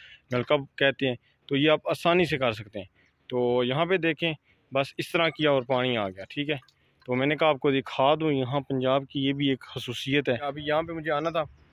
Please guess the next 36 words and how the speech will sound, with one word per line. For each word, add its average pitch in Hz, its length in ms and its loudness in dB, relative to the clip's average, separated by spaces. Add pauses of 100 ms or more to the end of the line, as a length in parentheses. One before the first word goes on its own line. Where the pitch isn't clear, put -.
(720)
क्योंकि 143 220 -4
आपको 147 240 0
पता 151 180 -2
है 160 60 2
ये 160 60 0
मेरा 151 160 2
भाई 143 180 0
गाँव 139 220 0
भी, 147 140 -6
अ, 139 360 -2
इलाका 139 300 0
भी 156 140 -4
है 143 100 0 (480)
पंजाब। 151 320 2 (440)
तो 156 100 0 (580)
अभी 180 180 -4
मैं 233 120 2
इस 240 160 -2
वक्त 226 240 -2
मौजूद 190 340 -4
हूँ, 208 120 0
अ, 143 840 -2 (100)
उस 180 200 -8
तरफ 196 200 2
सामने 190 420 0
है 185 100 4
मोटरवे, 135 460 0 (760)
ठीक 160 200 -4
है। 175 120 2 (280)
मैं 170 220 0
कर 202 120 4
रहा 208 100 6
हूँ 196 100 2
गाड़ी 160 240 4
का 190 160 2
वेट, 160 240 0